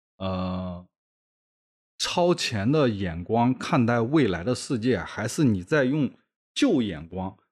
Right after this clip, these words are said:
看待我们即将发生的事情？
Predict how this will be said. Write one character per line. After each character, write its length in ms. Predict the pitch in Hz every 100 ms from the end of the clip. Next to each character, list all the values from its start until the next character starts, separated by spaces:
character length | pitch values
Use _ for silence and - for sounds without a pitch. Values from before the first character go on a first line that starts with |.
| _
看 280 | - - 139
待 140 | 143 120
我 180 | 92
们 160 | 87 104
即 180 | - 143
将 200 | 110 131
发 220 | - 139
生 160 | 127 104
的 100 | 113
事 200 | - 135
情？ 240 | - 85